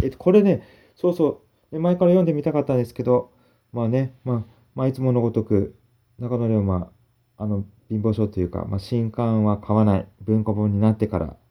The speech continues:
なんか、それまで我慢する、そんな感じだったんですけど、そうね、映画化されてましたよね。で、そっちも見てみたいんですけどね、こっちもね、あれ、こう、レンタル、こう、旧作になって安くなるまで待ってから借りようかなと思ってます。はい。で、まあ、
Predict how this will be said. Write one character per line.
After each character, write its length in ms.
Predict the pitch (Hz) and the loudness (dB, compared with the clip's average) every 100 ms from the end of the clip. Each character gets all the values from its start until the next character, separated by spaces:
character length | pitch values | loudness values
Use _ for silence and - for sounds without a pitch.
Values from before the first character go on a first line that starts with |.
| - | -16
な 60 | |
ん 40 | 90 | -8
か、 180 | 104 - | -8 -6
そ 100 | - | -8
れ 80 | - | -2
ま 80 | 147 | -2
で 160 | - | 0
我 180 | 107 104 | 0 0
慢 20 | |
す 100 | 98 | 0
る、 100 | 90 - - - - | -2 -4 -12 -20 -14
そ 120 | - | -6
ん 20 | |
な 100 | 104 | -4
感 140 | 104 104 | -2 -2
じ 40 | |
だ 80 | 104 | -2
っ 20 | |
た 120 | 104 | -4
ん 40 | 92 | -8
で 40 | |
す 60 | - | -8
け 80 | 92 | -10
ど、 140 | 92 - - - _ | -10 -14 -20 -20 _
そ 160 | - | -10
う 40 | 107 | -6
ね、 140 | 120 127 | -2 4
映 160 | 165 | 6
画 120 | 190 | 6
化 140 | 190 190 | 4 2
さ 140 | 185 | 2
れ 180 | 180 180 | 4 2
て 260 | 180 _ 170 | 0 _ -4
ま 140 | 170 | -4
し 80 | - | -4
た 100 | 95 | -4
よ 60 | |
ね。 300 | 104 156 165 - _ _ _ - | 0 0 0 -4 _ _ _ -12
で、 140 | 113 | -8
そ 140 | 107 147 | -2 -2
っ 20 | |
ち 120 | 151 | 0
も 220 | 151 151 - _ _ _ | -4 -4 -8 _ _ _
見 100 | 135 | -8
て 80 | 127 | -6
み 100 | 113 | -2
た 100 | 117 | -2
い 60 | |
ん 20 | 104 | -2
で 80 | |
す 80 | 95 | -4
け 80 | - | -6
ど 60 | 113 | -6
ね、 100 | 139 | -2
こ 140 | 165 | -2
っ 40 | |
ち 120 | 165 185 | 0 2
も 100 | 165 | 2
ね、 240 | 160 135 _ - | 0 -4 _ -8
あ 100 | 107 | -4
れ、 200 | 98 92 _ | -4 -6 _
こ 120 | 107 | -4
う、 40 | |
レ 100 | 107 117 | -2 0
ン 60 | |
タ 100 | 104 | 0
ル、 220 | 92 76 - _ _ _ | -2 -2 -10 _ _ _
こ 140 | - 98 | -14 -2
う、 20 | |
旧 140 | 127 | 2
作 240 | 120 120 120 | 2 0 -2
に 60 | |
な 60 | 117 | -4
っ 40 | |
て 100 | - | 0
安 200 | 101 104 | 0 0
く 100 | - | 0
な 100 | 110 | 0
る 80 | 104 | 0
ま 100 | 101 | 0
で 100 | 98 | 0
待 140 | 113 127 | 0 -2
っ 20 | |
て 80 | - | -2
か 100 | 95 | -2
ら 80 | |
借 160 | 87 95 | -2 0
り 60 | 90 | 0
よ 80 | |
う 20 | 85 | 0
か 80 | |
な 140 | 82 82 | -2 -4
と 80 | 87 | -6
思 100 | - | -8
っ 80 | |
て 100 | - - | -10 -6
ま 100 | 110 | -6
す。 200 | - - _ _ - - - - _ | -6 -20 _ _ -20 -20 -20 -20 _
は 180 | - 101 | -4 -2
い。 80 | |
で、 100 | 101 | -2
ま 140 | 104 | 0
あ、 80 | 113 | 0